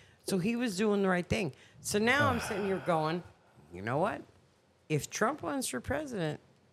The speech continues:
I'm gonna vote for him because I already know he was a chosen, or he's being used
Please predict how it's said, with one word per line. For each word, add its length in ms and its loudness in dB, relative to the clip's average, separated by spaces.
I'm 160 0
gonna 180 0
vote 260 -4
for 160 -2
him 240 -2
because 320 2
I 140 6
already 400 0
know 580 2
he 500 0
was 600 0
a 240 0
chosen, 1000 2
or 180 8
he's 400 0
being 480 4
used 680 2